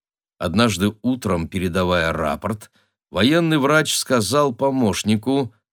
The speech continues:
медленно и членораздельно, чтобы понял Хамза: «Обер-лейтенант одержим этим молодым человеком,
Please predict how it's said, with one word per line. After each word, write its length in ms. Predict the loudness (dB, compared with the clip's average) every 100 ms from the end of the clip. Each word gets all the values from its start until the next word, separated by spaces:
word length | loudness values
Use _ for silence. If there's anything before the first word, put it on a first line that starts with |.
| _
медленно 680 | -2 0 2 2 4 6 4
и 220 | 2 -2
членораздельно, 1120 | -2 -2 0 2 4 4 0 0 2 4 2 0
чтобы 420 | 0 0 2 0
понял 440 | 0 2 4 2
Хамза: 800 | 0 -2 -2 -2 0 0 0 -4 _ _ _ _ _ _ _ _ _
«Обер-лейтенант 1700 | 2 4 4 4 4 2 2 2 2 2 0 2 2 0 -4 -10 -20 _ _ _ _
одержим 1080 | 0 2 2 2 4 2 -2 2 2 0 -6 _ _ _
этим 400 | 2 2 0 -2
молодым 800 | 0 0 2 4 2 2 0 0
человеком, 960 | -4 -4 0 2 2 -2 -6 -8 -10